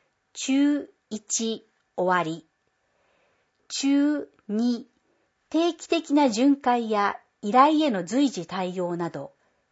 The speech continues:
利用者の心身の状況に応じて、二十四時間三百六十五日必要なサービスを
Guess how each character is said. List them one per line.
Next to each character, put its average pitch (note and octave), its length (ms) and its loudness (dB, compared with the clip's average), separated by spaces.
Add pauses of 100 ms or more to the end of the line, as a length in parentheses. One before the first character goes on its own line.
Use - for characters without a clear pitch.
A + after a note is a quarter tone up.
(120)
利 A#3+ 160 2
用 F4 180 4
者 C4+ 160 -4
の F#3 120 -4
心 D#4 280 2 (120)
身 G#3 100 -2
の F3+ 160 -4
状 F3+ 180 0
況 F#3 280 -2
に E3+ 120 -2
応 F3 240 -2
じ E3+ 180 -10
て、 E3 300 -10 (540)
二 D#4 160 4
十 C#4+ 240 2
四 B3+ 140 2
時 A#3 140 -6
間 E3 320 -6
三 D#4 300 2
百 A3+ 260 0
六 E3+ 280 -4
十 A#3 200 0
五 A3+ 120 0
日 D#3+ 500 -8
必 - 300 -6
要 D#4 180 2
な D4 160 4
サ D#4 200 2
ー C#4+ 60 2
ビ A3 120 -6
ス - 200 -10
を C#3+ 220 -8